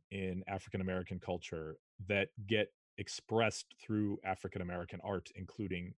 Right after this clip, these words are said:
music. And that idea of expressing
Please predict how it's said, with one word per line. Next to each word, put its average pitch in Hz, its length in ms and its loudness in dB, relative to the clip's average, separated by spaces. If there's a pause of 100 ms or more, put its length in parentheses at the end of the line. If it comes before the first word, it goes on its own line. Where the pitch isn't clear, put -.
(120)
music. 98 440 0 (800)
And 104 120 0
that 120 160 10
idea 127 460 8 (120)
of 107 200 6
expressing 113 880 4